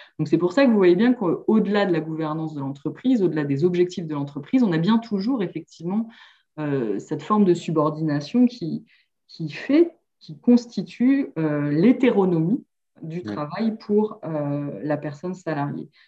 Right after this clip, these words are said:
Speaker 1: Et donc, c'est pour ça, effectivement, que, euh, moi, j'aimerais bien qu'on se rappelle tout simplement que, euh, ce travail en entreprise,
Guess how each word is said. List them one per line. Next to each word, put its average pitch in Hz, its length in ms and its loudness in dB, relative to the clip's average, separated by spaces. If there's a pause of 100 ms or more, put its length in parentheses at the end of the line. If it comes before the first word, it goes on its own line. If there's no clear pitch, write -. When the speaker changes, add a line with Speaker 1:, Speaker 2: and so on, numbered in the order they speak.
(100)
Speaker 1:
Et - 40 -10
donc, 226 180 6
c'est 190 120 -2
pour 156 140 -4
ça, 247 140 4
effectivement, 196 560 2
que, 233 160 -4
euh, 190 220 0 (440)
moi, 190 80 -2
j'aimerais 165 280 0
bien 220 160 2
qu'on 170 160 -4
se 165 100 -12
rappelle 254 380 -2
tout 196 100 -10
simplement 175 560 -4
que, 214 160 -6
euh, 160 240 0
ce - 160 -10
travail 180 400 -2
en 151 100 -4
entreprise, 156 720 -6